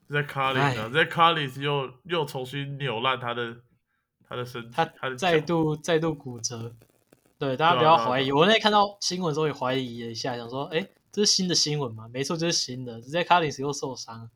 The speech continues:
Speaker 2: 他已经，他已经好久好久没打比赛了，继续受伤，真的对拓荒者迷来说应该还是蛮难过的啊。毕竟他曾经有段时间打还不错，然后接下来就是一直受伤，一直受伤。然后他们今年你看打到季后赛，内线就剩下 Nurkic 一个人，对啊，这其实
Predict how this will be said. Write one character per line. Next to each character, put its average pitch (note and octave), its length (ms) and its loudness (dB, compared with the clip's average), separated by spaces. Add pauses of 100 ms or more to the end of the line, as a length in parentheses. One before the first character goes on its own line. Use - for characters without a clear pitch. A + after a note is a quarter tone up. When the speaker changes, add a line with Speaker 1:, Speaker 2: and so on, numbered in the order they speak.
(120)
Speaker 2:
他 G#3+ 160 0
已 G3 60 0
经， G3 280 -2 (640)
他 G#3 100 -2
已 G3 40 -2
经 G3+ 80 0
好 E3+ 240 2
久 F3+ 140 0
好 D3+ 140 0
久 D3 100 -2
没 C3+ 100 -4
打 C3+ 220 -2
比 B2+ 160 -12
赛 A#2+ 240 -8
了， A#2+ 160 -12 (240)
继 E3+ 200 -4
续 D#3+ 140 -6
受 C#3+ 240 -4
伤， B2 360 -14
真 D3+ 120 -12
的 C#3 200 -8 (260)
对 F#3 140 -8
拓 F3 160 0
荒 E3+ 100 2
者 D3+ 120 0
迷 C3 140 -6
来 B2+ 80 -6
说 C#3+ 240 -4
应 C#3+ 80 -6
该 C#3+ 220 -4
还 C#3 180 -12
是 C#3 140 -6
蛮 B2 160 -8
难 A#2+ 160 -12
过 B2 180 -8
的 A2+ 80 -8
啊。 A2 40 -12
毕 C3+ 100 -8
竟 D#3+ 240 -6 (140)
他 E3+ 240 -2
曾 C#3 200 -6
经 D#3 120 -4
有 D3+ 80 -2
段 D3 80 -4
时 D3 60 -6
间 - 100 -8
打 A2+ 160 -6
还 A#2+ 100 -12
不 A#2+ 100 -14
错， B2+ 300 -8
然 A2+ 100 -10
后 A#2+ 120 -10
接 C#3+ 160 -6
下 C#3 60 -2
来 C3 40 -6
就 B2+ 80 -10
是 D3 140 -14
一 D3 100 -12
直 A#2 80 -18
受 B2 160 -6
伤， A#2+ 100 -12
一 B2 60 -14
直 A#2+ 40 -18
受 B2+ 60 -14
伤。 A#2+ 200 -16
然 A#2 100 -14
后 C#3 260 -4
他 E3 120 -4
们 D3+ 120 -6
今 D#3 120 -6
年 C3+ 180 -6
你 B2 60 -12
看 C3+ 260 -6
打 A#2+ 180 -6
到 B2+ 60 -4
季 C3+ 180 -10
后 C3 120 -6
赛， A#2+ 340 -6
内 D3 140 -4
线 D3 140 -6
就 D3 100 -4
剩 C#3+ 120 -8
下 C#3 120 -4
Nurkic C3 500 -8
一 A#2 80 -10
个 A#2 80 -12
人， - 80 -18 (240)
对 A#2 100 -14
啊， B2 140 -12
这 C#3 100 -10
其 C3 160 -8
实 A#2 240 -12